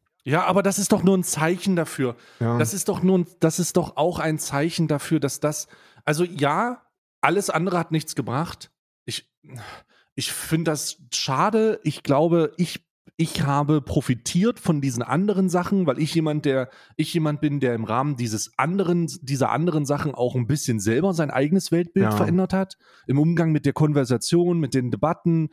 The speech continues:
Speaker 1: mit dem, mit der öffentlichen Wahrnehmung so. Das ist nichts, was mich nicht beeinflusst hat. Das, finde ich es super schade, dass sowas generell so einfach abgetan wird. Ich denke auch, dass es eine Menge Leute gibt, die im Rahmen des vorherigen, der Petition, der Ar-, der, der Proteste,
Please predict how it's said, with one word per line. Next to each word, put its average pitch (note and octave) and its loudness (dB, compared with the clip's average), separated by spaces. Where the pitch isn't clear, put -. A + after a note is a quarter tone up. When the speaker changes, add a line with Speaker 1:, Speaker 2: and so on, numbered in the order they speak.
Speaker 1:
mit B2 -4
dem, C3 -2
mit C3 -6
der C3+ -2
öffentlichen C#3 -4
Wahrnehmung D3+ 0
so. C#3+ 2
Das C3 -2
ist - -2
nichts, - 0
was C3+ -4
mich E3+ 0
nicht G#3 0
beeinflusst - -2
hat. G3 -2
Das, D3 -4
finde B2+ -2
ich D3+ -2
es B2 -4
super E3 -2
schade, E3 0
dass D#3 -2
sowas D3+ 0
generell C3 0
so D3+ 0
einfach C#3 -2
abgetan F3 -4
wird. F#3 0
Ich B2 -6
denke E3 0
auch, E3 -4
dass D3 -2
es C#3 -8
eine B2 -2
Menge E3 2
Leute F3+ 2
gibt, E3+ -6
die C#3+ -4
im C3+ -2
Rahmen C#3+ 0
des C3 -4
vorherigen, D3 -2
der C3+ -2
Petition, C3+ -2
der B2 -6
Ar-, C#3+ -4
der, B2+ 0
der A#2+ 2
Proteste, A#2+ 0